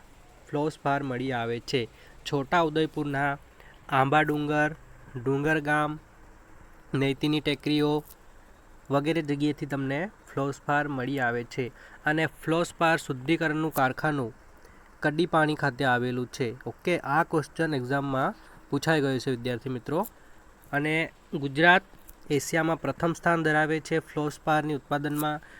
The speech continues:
અને આખા વિશ્વમાં, આખા વિશ્વમાં ગ્રીનલેન્ડ જે છે એ પ્રથમ નંબર પર છે. કે વિદ્યાર્થી મિત્રો,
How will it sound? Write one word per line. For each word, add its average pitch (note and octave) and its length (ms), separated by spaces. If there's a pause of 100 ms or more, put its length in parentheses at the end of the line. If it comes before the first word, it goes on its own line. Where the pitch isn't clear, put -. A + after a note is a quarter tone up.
(160)
અને D3+ 120
આખા D3+ 360
વિશ્વમાં, D#3 580 (1000)
આખા C#3 260
વિશ્વમાં C#3 640 (720)
ગ્રીનલેન્ડ E3+ 720 (360)
જે D#3+ 140
છે F3+ 160
એ E3 400 (180)
પ્રથમ D3+ 300
નંબર C3 320
પર B2 160
છે. A2+ 260 (1500)
કે F3+ 80
વિદ્યાર્થી E3 360
મિત્રો, F3 300